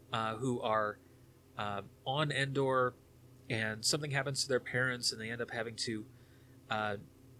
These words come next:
uh, eventually escape from Endor with the help, help of Wilford Brimley, <laughs> who we, of course, remember was in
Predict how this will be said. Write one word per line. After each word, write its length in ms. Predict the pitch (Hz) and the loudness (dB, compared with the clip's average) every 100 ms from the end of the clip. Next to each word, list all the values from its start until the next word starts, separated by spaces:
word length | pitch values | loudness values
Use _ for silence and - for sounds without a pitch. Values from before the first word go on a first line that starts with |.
| - - - - - | -20 -20 -20 -20 -2
uh, 140 | 131 120 | 0 0
eventually 680 | 123 147 147 - 135 120 | 0 0 0 2 2 2
escape 460 | 110 117 - 127 120 | 0 0 2 2 -2
from 140 | 131 | -6
Endor 400 | 113 110 113 110 - - - - - - | -8 -2 0 0 -4 -14 -20 -20 -20 -2
with 160 | 127 135 | 2 4
the 100 | 143 | 4
help, 300 | 127 175 170 - - - | 6 6 4 -2 -8 6
help 220 | 185 180 | 6 6
of 260 | 120 98 101 | 2 0 8
Wilford 420 | 151 185 175 135 | 8 8 4 4
Brimley, 380 | 131 113 104 - - - - - - - | 4 2 -2 -2 0 0 -8 -18 -20 -20
<laughs> 600 | - - - - - - | -20 -14 -12 -10 -12 0
who 160 | - 160 | 6 8
we, 220 | 165 160 | 6 4
of 140 | 151 | 0
course, 320 | - 135 127 - | 2 4 2 -2
remember 420 | 127 120 120 123 | -2 0 2 2
was 240 | 120 113 | 4 4
in 260 | 107 110 | 2 0